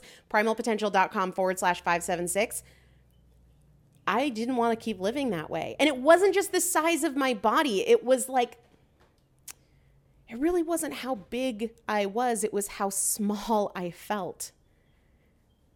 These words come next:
And I didn't want to keep living that way. I was terrified of continuing to live that way. However, at the same time, yes, there was doubt. Yes, there was frustration. Yes, there was fear. There was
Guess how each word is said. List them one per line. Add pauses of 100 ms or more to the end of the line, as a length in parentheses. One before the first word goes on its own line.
(800)
And
I
didn't
want
to
keep
living
that
way.
I
was
terrified
of
continuing
to
live
that
way.
However,
at
the
same
time, (1400)
yes,
there
was
doubt.
Yes,
there
was
frustration.
Yes,
there
was
fear.
There
was